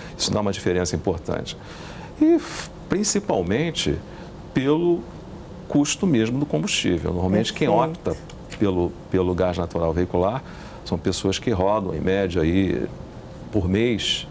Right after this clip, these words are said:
Speaker 1: dois mil, três mil, quatro mil quilômetros. E a
Speaker 2: Ai.
Speaker 1: vantagem é muito expressiva.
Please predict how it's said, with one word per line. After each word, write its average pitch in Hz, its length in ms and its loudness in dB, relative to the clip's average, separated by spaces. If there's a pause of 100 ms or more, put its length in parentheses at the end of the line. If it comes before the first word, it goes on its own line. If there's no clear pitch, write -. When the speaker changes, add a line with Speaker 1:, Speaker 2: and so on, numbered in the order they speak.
(460)
Speaker 1:
dois 82 220 2
mil, 90 440 2
três - 260 -2
mil, 85 340 0
quatro 82 300 0
mil 80 140 0
quilômetros. 90 680 -2 (320)
E 120 80 4
a 131 40 2
Speaker 2:
Ai. 185 60 2
Speaker 1:
vantagem 135 400 2
é 104 60 2
muito 98 160 2
expressiva. - 480 0